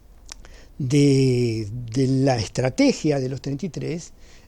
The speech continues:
el objetivo político militar era conseguir rápidas victorias en guerra irregular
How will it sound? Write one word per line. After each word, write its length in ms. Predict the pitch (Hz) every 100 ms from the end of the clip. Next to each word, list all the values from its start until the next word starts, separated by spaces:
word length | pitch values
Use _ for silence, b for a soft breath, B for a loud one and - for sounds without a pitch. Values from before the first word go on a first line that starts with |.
| 170
el 100 | 165
objetivo 460 | 160 170 254 240
político 480 | - 175 208 202 190
militar 520 | 170 151 139 185 196 -
era 360 | 147 147 175 - - - b b b -
conseguir 640 | 175 170 - 180 180 139 - -
rápidas 500 | 165 262 269 247 175
victorias 760 | 160 - 185 160 135 123 - - -
en 120 | 139 139
guerra 280 | 170 165
irregular 720 | 151 147 143 147 170 151 180